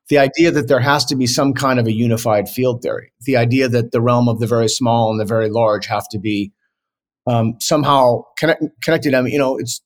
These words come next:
Heisenberg's Ordnung der Wirklichkeit. Maybe there is no ordering of reality. Maybe there's just, um, maybe there's just, there's just is. And I think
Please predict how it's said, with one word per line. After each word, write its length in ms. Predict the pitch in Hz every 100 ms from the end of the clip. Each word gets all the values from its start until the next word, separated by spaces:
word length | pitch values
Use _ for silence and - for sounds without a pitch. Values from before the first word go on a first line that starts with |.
| -
Heisenberg's 640 | 123 151 127 139 143 131 123
Ordnung 360 | 143 143 143 139
der 100 | 127
Wirklichkeit. 640 | 139 147 135 120 139 120
Maybe 260 | 131 139 143
there 140 | 151
is 140 | 170
no 140 | 151 131
ordering 400 | 113 127 117 113 110
of 60 |
reality. 460 | 110 104 107 107 104
Maybe 340 | 113 120 135
there's 260 | 127 127 120
just, 380 | - 123 - - _ _ _ _ _ _ -
um, 420 | 127 113 110 110 _ _
maybe 280 | 143 147 151
there's 220 | 135 127
just, 300 | 131 120 - _ _ _ _ _ _
there's 360 | 135 120 131 120
just 260 | 135 123 -
is. 500 | 147 90 - - - _ _ _
And 120 | - 143
I 60 |
think 340 | 139 190 -